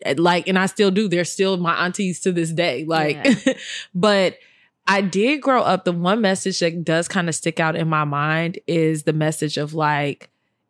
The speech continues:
Speaker 1: if, if I was having some type of issue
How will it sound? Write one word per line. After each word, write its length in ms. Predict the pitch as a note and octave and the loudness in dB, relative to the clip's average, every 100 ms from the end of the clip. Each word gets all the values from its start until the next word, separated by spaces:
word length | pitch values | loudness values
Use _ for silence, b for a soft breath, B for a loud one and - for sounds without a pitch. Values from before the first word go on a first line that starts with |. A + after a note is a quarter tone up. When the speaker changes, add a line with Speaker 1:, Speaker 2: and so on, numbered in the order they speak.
| - | 0
Speaker 1:
if, 400 | G3+ G#3+ - - - | 2 2 -4 -8 0
if 220 | G#3+ A3 | 0 2
I 100 | G3 | 0
was 160 | F#3+ F#3+ | 0 -2
having 260 | F3 E3+ | -2 -2
some 180 | E3 E3+ | -4 -4
type 220 | E3+ D#3+ | -2 -4
of 80 | - - | -6 -2
issue 720 | F3+ - F3+ D#3 D3+ D3 | 0 0 -2 -2 -2 -6